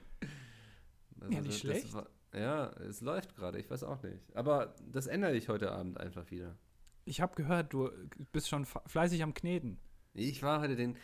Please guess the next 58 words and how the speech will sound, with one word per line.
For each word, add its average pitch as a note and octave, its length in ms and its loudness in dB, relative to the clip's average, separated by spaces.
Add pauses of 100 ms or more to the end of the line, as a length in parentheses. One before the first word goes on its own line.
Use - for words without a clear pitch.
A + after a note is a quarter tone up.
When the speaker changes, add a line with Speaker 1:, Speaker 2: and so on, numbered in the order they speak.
(140)
Speaker 1:
ich - 60 -14
war, B2+ 140 0
ich B2 80 -2
stand D#3 180 0
heute C3+ 140 2
Morgen C#3 220 2
schon C3+ 120 0
eine B2 80 2
Stunde D3+ 300 -2
in C3+ 60 2
der B2 100 2
Küche. - 420 -4 (600)
Ähm, G#2 600 -2
ich C3 120 -10
hab - 80 -8
folgenden F#3 340 0
Fehler C3 260 -2
gemacht. F2 440 -8 (360)
Ich, - 320 -12
ähm, A#2 260 -6 (320)
ich - 100 -10
esse - 120 -6
ganz D3 220 0
gern C3 180 2
Falafel B2 460 0
und G2 140 -2
hab A#2 160 -6
die - 120 -4
auch A2+ 100 -6
mal G#2 120 -2
selbst A2 260 0
gemacht A#2+ 340 -2
und G#2+ 80 -4
das G2 160 -8
war G2+ 120 0
sehr G2+ 100 -4
lecker. C#3 440 -2 (640)
Und G2+ 340 -2 (180)
wollte B2 180 4
ich B2 40 0
jetzt A#2+ 160 -2
mal G#2+ 160 0
wieder G#2 160 2
machen C#3 320 2
und A#2+ 140 -2
dann G#2+ 260 -4
meinte A#2 220 0
ich A#2 80 -6
so, A2+ 160 -2
so A2 180 -6
zu A2+ 200 -8
unserem, G#2+ 340 -4
meinem G#2+ 260 -2
Freundeskreis B2+ 720 2
so A#2 100 -4
irgendwie A2 280 -2
so, A2 80 -6
"Ey, C#3 360 0